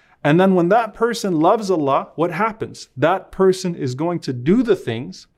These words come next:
that the angels love to be around and witness, all right? So Allah and the angels love that person, and then that person loves the deeds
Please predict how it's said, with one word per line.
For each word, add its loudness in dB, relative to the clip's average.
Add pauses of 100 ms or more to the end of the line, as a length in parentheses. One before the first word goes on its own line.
(340)
that 0
the -2
angels 0
love 0
to -16
be -2
around 0
and -6
witness, -12 (800)
all -4
right? 0
So 0 (240)
Allah 2
and 0
the 2
angels 0
love 0
that -2
person, -6 (640)
and 2
then 2
that 0
person 0
loves 0
the -6
deeds -4